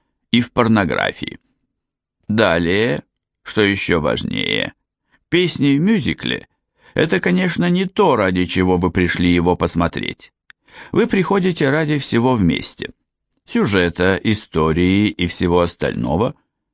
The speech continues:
Но если, собственно, песен в спектакле не будет, вы как зритель почувствуете себя обманутым. Если вы пришли на мюзикл, а вам не дали песен,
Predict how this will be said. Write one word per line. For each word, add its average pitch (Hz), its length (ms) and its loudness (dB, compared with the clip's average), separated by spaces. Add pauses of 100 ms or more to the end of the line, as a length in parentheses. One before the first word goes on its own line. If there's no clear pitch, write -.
(320)
Но 87 120 4
если, 101 360 2
собственно, 87 760 2
песен 85 460 0
в - 40 -10
спектакле 73 720 -2
не 85 180 4
будет, 73 500 -2 (560)
вы 190 140 0
как 185 200 0
зритель 156 400 0
почувствуете 120 840 0
себя 90 520 0
обманутым. 73 800 -2 (680)
Если 107 560 2
вы 98 160 2
пришли 92 440 2
на 87 180 4
мюзикл, 95 680 0 (460)
а 123 140 2
вам 127 280 4
не 107 180 2
дали 87 280 2
песен, 180 580 -2